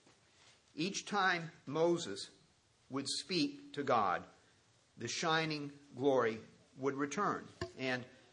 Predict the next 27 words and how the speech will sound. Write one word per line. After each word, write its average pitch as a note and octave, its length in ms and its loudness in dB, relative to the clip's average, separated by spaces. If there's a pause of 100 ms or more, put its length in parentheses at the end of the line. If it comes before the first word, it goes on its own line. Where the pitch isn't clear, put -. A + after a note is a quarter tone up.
(400)
presumably, C#3+ 840 0 (520)
each D3 300 -4
time C3+ 300 2
he B2 160 -8
came B2+ 360 -4
away, A2 480 2 (1200)
the B2 100 -6
glory C#3 260 2
would A#2+ 220 -4
begin B2 300 -2
to G#2 100 -10
fade. G2 440 0 (1000)
So A#2+ 380 2 (200)
Moses B2+ 540 -4 (240)
would D3 160 -4
return A#2 440 -4 (360)
the A2 100 -6
veil A#2 420 2
to G#2 80 -8
his G2 140 -6
face. F#2+ 440 -2 (2000)
The C3 80 -6
sons F3+ 280 4
of C#3+ 140 -2
Israel F3 340 4
could C3 260 -8
not C#3+ 320 4